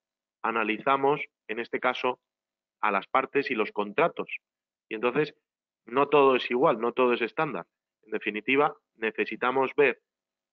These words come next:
eh, esta agencia de viajes, qué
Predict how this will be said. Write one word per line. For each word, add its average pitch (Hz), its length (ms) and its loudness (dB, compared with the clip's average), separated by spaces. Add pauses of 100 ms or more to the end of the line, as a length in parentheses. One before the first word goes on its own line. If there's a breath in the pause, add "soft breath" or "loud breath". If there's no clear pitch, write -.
(260)
eh, 113 840 2
esta 135 240 2
agencia 127 320 0
de 131 60 4
viajes, 165 460 2 (1080)
qué 143 280 2